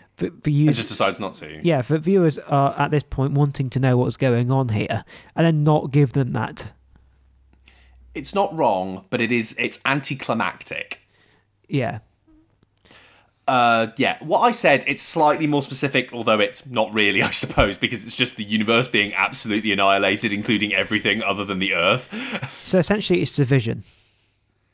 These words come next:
Speaker 1: It's un-,
Speaker 2: I
Speaker 1: it's,
Speaker 2: want
Speaker 1: it's indescribable,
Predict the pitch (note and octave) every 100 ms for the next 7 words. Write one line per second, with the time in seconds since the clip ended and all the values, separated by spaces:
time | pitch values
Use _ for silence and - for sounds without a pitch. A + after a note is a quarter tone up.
0 | _ _ _ - - _ D3 D3+ - C#3+
1 | D#3 A#2+ D#3+ F#3 F#3 E3+ D3 F#3 E3 -
2 | F3+ D#3+ C#3 A#2 - G#2